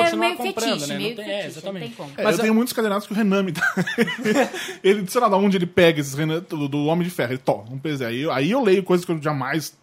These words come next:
Speaker 3: teria lido. E, e eu acompanho no digital é Walking Dead. Eu até, isso tem, tem uma coisa do Comixology, isso é legal.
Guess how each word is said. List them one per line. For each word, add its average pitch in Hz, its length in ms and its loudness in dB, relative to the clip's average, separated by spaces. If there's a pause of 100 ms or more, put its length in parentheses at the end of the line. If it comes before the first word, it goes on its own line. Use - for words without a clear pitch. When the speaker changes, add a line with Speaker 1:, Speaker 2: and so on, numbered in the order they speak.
Speaker 3:
teria 131 240 -2
lido. 131 360 -6 (760)
E, 151 360 -10
e 147 40 -2
eu 185 100 6
acompanho 208 340 2
no 185 60 2
digital 190 320 0
é - 20 -2
Walking 247 280 -6
Dead. 123 260 -2 (180)
Eu 131 280 -4
até, 139 380 -4
isso 175 220 -6
tem, 139 240 -20
tem 156 180 -8
uma 165 60 -2
coisa 156 180 -2
do 143 180 -6
Comixology, 131 520 -6
isso 127 120 -8
é 156 40 -4
legal. 123 480 -4